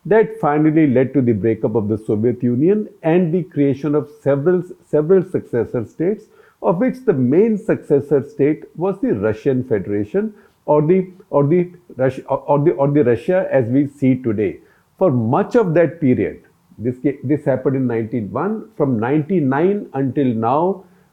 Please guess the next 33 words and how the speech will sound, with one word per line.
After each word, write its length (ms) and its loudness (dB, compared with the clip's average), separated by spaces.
Vladimir 640 4
Putin 320 2
has 140 2
been 180 0
in 160 2
charge. 360 2
Likely 580 2
that 180 0
he'll 160 2
also 280 0
be 160 2
in 140 0
charge 320 2
for 100 -2
the 120 2
next 420 0
many 320 2
years. 400 0
That 380 2
said, 440 -2
this 240 2
Russia 440 0
is 200 0
Putin's 480 2
Russia. 400 -4
So 80 -2
he 320 0
said 440 -2
that 180 0
Russia 600 2
in 140 0
nineteen 480 2
ninety-one 840 0